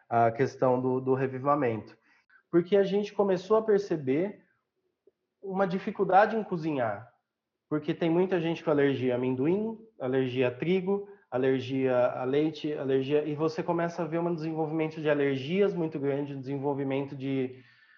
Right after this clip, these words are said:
eh, de doenças que restringem a, a, a alimentação muito grande. E a gente vê uma mentira, né?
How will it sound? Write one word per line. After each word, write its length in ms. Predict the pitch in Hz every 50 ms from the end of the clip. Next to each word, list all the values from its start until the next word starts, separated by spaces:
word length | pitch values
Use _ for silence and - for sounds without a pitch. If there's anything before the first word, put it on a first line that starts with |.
| _ _ -
eh, 340 | 120 120 123 123 123 123 120
de 140 | 120 127 143
doenças 920 | 135 139 135 135 135 143 160 180 175 - - 165 160 156 - - - - _ _ _ _ _ _ _ _ _
que 100 | - 151
restringem 880 | 135 151 147 147 - - - 147 165 185 202 208 185 175 160 151 147 139
a, 80 | 135
a, 480 | 135 131 127 131 131 127 127 127 127 127
a 140 | 131 131 127
alimentação 640 | 131 131 135 135 131 131 135 135 127 - - 135 135
muito 240 | 139 139 135 151 135
grande. 500 | 131 127 131 139 147 165 190 196 226 233 - _ _ _ _ _ _ _ _ _ _ _ _ _ _ _ _ _ _ _ _ _
E 120 | 185 208 240
a 60 | 254
gente 200 | 233 262 262 269
vê 120 | 254 262
uma 160 | 269 269 285 285
mentira, 540 | 294 320 320 302 - 277 254 247 208 165 151
né? 260 | 147 143 160 180 -